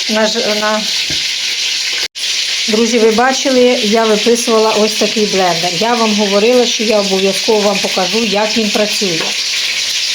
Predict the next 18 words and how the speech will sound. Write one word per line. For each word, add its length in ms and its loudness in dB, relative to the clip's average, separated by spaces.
Ось 180 2
чоловік 400 2
мені 220 4
склав 340 2
ось 140 0
такі 320 0
леза 420 2
тут, 280 -2
дуже 480 2
такі 260 -2
потужні, 680 2
дуже 300 2
гострі 600 2
леза. 440 2
Складав 680 2
і 100 2
навіть 380 0
поранився. 640 0